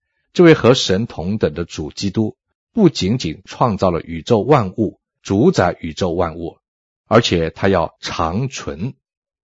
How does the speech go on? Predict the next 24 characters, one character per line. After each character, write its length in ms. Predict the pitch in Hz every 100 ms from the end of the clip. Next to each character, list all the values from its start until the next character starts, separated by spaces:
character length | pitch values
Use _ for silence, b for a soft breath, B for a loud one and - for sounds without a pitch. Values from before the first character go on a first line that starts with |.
| -
这 180 | - 190
个 100 | 110
字 180 | - 123
眼 140 | 82
儿 220 | 80 82
在 200 | - 101
原 280 | 87 92 123
文 200 | 95 101
是 340 | - 101 - _
继 260 | - 196 123
续 240 | - 104
照 500 | - - 175 131 107
样 220 | 95 117 87
的 80 |
存 360 | 80 - 71 78
在。 280 | 127 101 _ _ _ _ _ _ _ _
宇 200 | 104 104
宙 180 | 127 151
万 360 | 143 202 143 143
物 300 | 131 - _ -
都 200 | 208 214 202
要 240 | 170 87
毁 300 | - 82 73
灭， 280 | 98 92